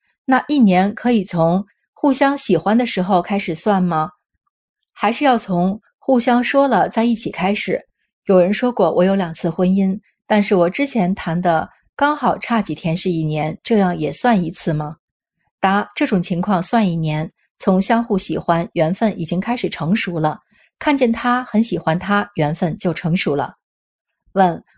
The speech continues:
我度了一个养老院的院长学心灵法门，刚刚开始。有一个七十多岁的老同修，原先是学净土法门的，听说后跟我说：“我请了很多阿弥陀佛唱佛机，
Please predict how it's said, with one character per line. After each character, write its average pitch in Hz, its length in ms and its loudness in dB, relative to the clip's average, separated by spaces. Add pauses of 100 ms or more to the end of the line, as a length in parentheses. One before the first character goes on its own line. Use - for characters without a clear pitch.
(100)
我 208 100 2
度 247 160 2
了 214 80 4
一 196 100 2
个 196 220 2
养 185 160 2
老 202 120 0
院 208 200 2
的 175 80 2
院 220 240 2
长 156 260 0
学 160 180 0
心 175 160 -2
灵 175 140 0
法 170 160 -4
门， 156 280 -4
刚 175 140 -2
刚 175 120 -2
开 202 220 -2
始。 - 300 -6 (380)
有 202 120 6
一 208 100 6
个 233 160 2
七 294 200 -4
十 269 120 -6
多 240 160 0
岁 247 160 -2
的 170 120 0
老 156 160 0
同 165 200 -4
修， 220 240 2 (120)
原 170 180 0
先 220 240 0
是 190 220 0
学 160 320 0
净 262 180 -2
土 185 180 -2
法 175 220 -4
门 156 240 -4
的， 165 180 2 (600)
听 240 180 4
说 226 220 4
后 180 340 2
跟 202 100 2
我 170 140 2
说 170 300 2 (320)
：“我 233 100 2
请 233 180 2
了 190 120 2
很 196 180 0
多 202 140 2
阿 220 160 0
弥 233 120 6
陀 185 240 -2
佛 170 320 0
唱 202 300 -2
佛 165 180 -2
机， 233 320 -2